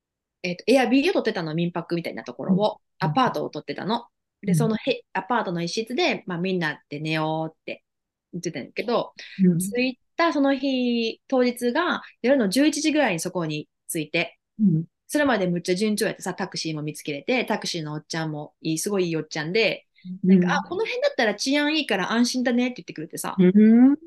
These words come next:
Speaker 1: で、結局すごいいいネイバーでさ、めっちゃ、あの、可愛いお店がいっぱいあって。
Speaker 2: ちなみに、あの、ドイツのどこに行かれたんでしたっけ？
Speaker 1: あ、ドイツはね、ベルリンです。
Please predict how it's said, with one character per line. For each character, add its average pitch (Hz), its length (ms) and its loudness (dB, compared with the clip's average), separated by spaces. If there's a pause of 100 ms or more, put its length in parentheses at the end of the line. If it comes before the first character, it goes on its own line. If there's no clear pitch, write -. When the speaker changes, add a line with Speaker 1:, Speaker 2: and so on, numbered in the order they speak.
Speaker 1:
で、 - 120 -16
結 302 180 -2
局 349 140 0
す 285 120 -2
ご 269 160 4
い 214 160 0
い 190 40 -4
い 180 40 -2
ネ 202 160 0
イ 196 60 0
バ 165 280 -2
ー 151 40 -8
で 151 100 -6
さ、 - 280 -6
め 175 100 -4
っ - 20 -6
ち 185 100 -4
ゃ、 180 220 -4 (360)
あ 156 120 -10
の、 156 160 -12
可 190 200 0
愛 180 120 2
い 151 60 -4
お 147 40 -8
店 147 160 -6
が 151 100 -6
い 147 40 -4
っ 147 100 -8
ぱ 165 120 -8
い 156 40 -8
あ 147 60 -10
っ - 20 -20 (140)
て。 196 280 0 (200)
Speaker 2:
ち - 20 4
な 403 80 8
み 381 80 8
に、 370 340 6
あ 214 140 6
の、 202 340 8
ド 359 140 8
イ 415 140 8
ツ 190 120 2
の 165 140 6
ど 214 140 4
こ 440 80 2
に 403 100 8
行 381 100 0
か 359 120 4
れ 302 100 4
た 180 100 4
ん 165 40 2
で 160 80 0
し - 80 -10
た - 80 -20
っ - 20 -20
け？ - 60 0
Speaker 1:
あ、 - 20 4
ド 466 40 8
イ 233 40 0
ツ 311 60 0
は 254 60 4
ね、 214 100 2
ベ 285 140 4
ル 403 100 4
リ 403 120 0
ン 381 40 -2
で 349 120 2
す。 - 220 -6